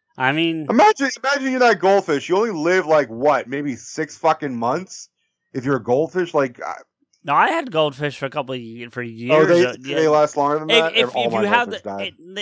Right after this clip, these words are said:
Speaker 1: if you have them in, like, the little fucking, you know, in, in the bowl they had 'em in, in the movie, yeah, no, it's,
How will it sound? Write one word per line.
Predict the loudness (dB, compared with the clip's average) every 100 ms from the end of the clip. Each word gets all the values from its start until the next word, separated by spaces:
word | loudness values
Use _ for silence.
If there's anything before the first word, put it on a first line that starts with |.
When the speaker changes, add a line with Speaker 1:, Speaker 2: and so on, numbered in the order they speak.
| -6
Speaker 1:
if | -6
you | -6
have | -2 -2 -2
them | -6 -4
in, | -2
like, | -2 -2
the | -4
little | -2 0 0 -2
fucking, | -4 -4 -2 -4 -4 -8 -10 -12 _ _ _ _ _ -10
you | -6
know, | -2 -2
in, | -2 -2 -4 -4
in | -4
the | -4
bowl | -2 4 4 4
they | 0 0
had | 0 0
'em | -2 -4
in, | -6
in | -6
the | -6
movie, | -4 -6 -6 -6
yeah, | -6 -6
no, | -4 -4 -4
it's, | -8 -14 -20 _